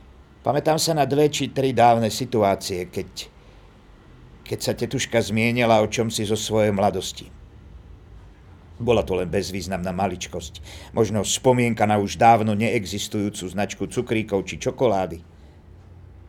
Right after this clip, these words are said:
No babička ju rázne zahriakla a odviedla reč na inú tému. Dokonca ani moju manž-, ani moja manželka a jej brat nevedeli v podstate nič o tom, čo bezprostredne viedlo k fatálnemu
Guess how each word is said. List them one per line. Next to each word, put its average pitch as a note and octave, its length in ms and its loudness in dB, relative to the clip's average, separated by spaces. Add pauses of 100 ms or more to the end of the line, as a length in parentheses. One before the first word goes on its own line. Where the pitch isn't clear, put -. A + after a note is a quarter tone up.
(360)
No G2+ 80 -4
babička A2 480 0
ju B2 160 6
rázne B2 320 4
zahriakla G#2+ 800 0 (1200)
a A#2+ 160 0
odviedla A2+ 560 4
reč - 320 -2 (160)
na A#2 160 4
inú A2 320 0
tému. F2+ 400 -6 (1300)
Dokonca A2+ 480 0
ani A2 240 2
moju A2 400 2
manž-, A2+ 560 0
ani A2+ 160 0
moja A2+ 240 6
manželka A2+ 560 2
a G2+ 80 4
jej G#2+ 160 6
brat G#2+ 240 2
nevedeli G2 400 0
v F#2 80 -10
podstate G2 480 -6
nič G2+ 320 -4
o G2+ 80 -6
tom, F#2 320 -4 (560)
čo D3 240 10
bezprostredne G#2 880 0
viedlo G2 320 0
k - 80 -12
fatálnemu F2+ 560 0